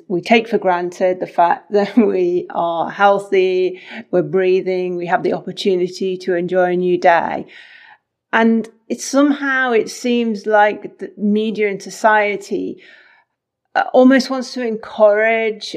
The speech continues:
a fear-based, scarcity-based mindset within us somehow, that we need to be careful about this, we need to worry about this, this is,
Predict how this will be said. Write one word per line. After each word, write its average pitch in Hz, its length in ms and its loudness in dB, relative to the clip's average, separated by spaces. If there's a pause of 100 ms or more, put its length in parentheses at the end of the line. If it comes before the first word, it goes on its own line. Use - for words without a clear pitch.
(100)
a 196 580 2
fear-based, 208 1080 2
scarcity-based 196 1600 -2 (680)
mindset 202 680 2
within 196 340 -6
us 208 140 -6
somehow, 220 560 0
that 190 220 -2
we 202 100 0
need 196 240 -4
to 214 140 -8
be 185 340 -4 (340)
careful 196 440 2
about 190 320 2
this, 170 240 -6
we 190 80 -4
need 180 180 -6
to 196 100 -10
worry 185 320 -2
about 196 380 2
this, 170 300 -6
this 196 240 -6
is, 196 240 0